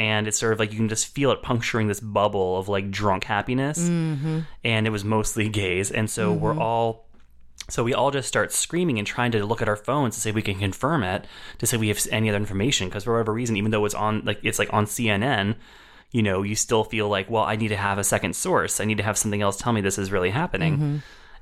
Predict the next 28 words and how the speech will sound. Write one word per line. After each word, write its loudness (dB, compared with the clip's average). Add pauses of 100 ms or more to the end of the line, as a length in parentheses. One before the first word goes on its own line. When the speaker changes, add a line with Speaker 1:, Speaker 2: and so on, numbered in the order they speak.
(100)
Speaker 1:
And, 0
uh, 0
and 2
then, 2
and 0
then 2
we 0
all 2
just, -2
like, -2
couldn't 0
get 0
our 0
phones 2
to -2
work. -2
And -2
so 0
we 2
just -2
r-, -6
spilled -2
out 2
into -8
the -4
street, 0
Speaker 2:
Mm-hmm. -2
Speaker 1:
um, 2